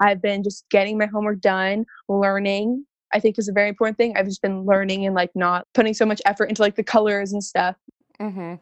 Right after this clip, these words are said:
Speaker 1: I used to fall asleep in classes, in my, like, my first class, and I still, I did one time, and I really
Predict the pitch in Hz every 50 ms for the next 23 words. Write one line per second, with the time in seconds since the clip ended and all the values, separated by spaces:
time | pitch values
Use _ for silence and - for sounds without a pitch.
0 | _ _ - - 220 233 247 262 285 320 - - 392 311 - 247 240 240 240 -
1 | - - 220 214 214 _ _ _ _ _ - 220 226 - - 190 180 175 185 -
2 | - 233 233 262 269 - - - _ _ _ _ - 233 233 214 202 196 185 190
3 | - - 196 202 - - 208 208 214 214 - - - _ _ - - _ _ _
4 | - - 233 220 226 247 - - - _ _ - - _ _ _ - 233 233 226
5 | 220 214 208 208 208 - _ _ 220 233 226 - - - 285 277 269 262 - _
6 | _ - - - 196 - 226 214 208 202 214 208 208 - - 220 220 220 220 220
7 | 220 - - 214 208 202 196 196 196 196 _ _ _ - 220 208 196 208 208 208
8 | 208 208